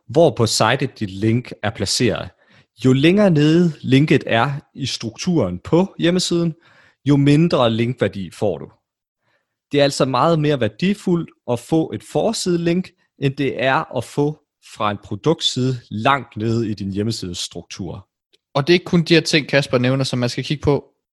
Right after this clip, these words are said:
Speaker 2: Relevansen har nemlig også en stor rolle. Når vi snakker relevans, så der er også nogen, der kalder det for semantisk relevans,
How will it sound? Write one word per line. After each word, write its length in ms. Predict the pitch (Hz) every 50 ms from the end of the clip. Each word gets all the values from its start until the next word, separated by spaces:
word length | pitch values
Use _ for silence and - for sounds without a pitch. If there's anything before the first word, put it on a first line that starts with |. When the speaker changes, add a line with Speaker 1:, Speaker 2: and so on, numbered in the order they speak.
| _ - -
Speaker 2:
Relevansen 460 | 135 131 131 143 151 151 139 - 135
har 80 | 131 135
nemlig 240 | 127 131 131 127 123
også 160 | 127 123 -
en 40 | 131
stor 240 | - - 127 117
rolle. 300 | 117 117 113 113 110 113 113 _ _ _ _ _ _ _ _ _ _ _ _
Når 140 | - 143 139
vi 60 | 135
snakker 320 | 131 - 143 135 135 135 127
relevans, 560 | 135 135 139 156 165 165 - - - - - -
så 400 | - - - 135 120 110 110 113 110 -
der 60 | - 110
er 40 |
også 180 | 113 120 - -
nogen, 100 | 123 117
der 60 | 117
kalder 220 | 113 - 123 113 110
det 100 | 113 110
for 280 | - - 120 113 110 117
semantisk 560 | - - 127 131 143 151 143 - 127 - -
relevans, 460 | 127 113 117 123 120 123 - - -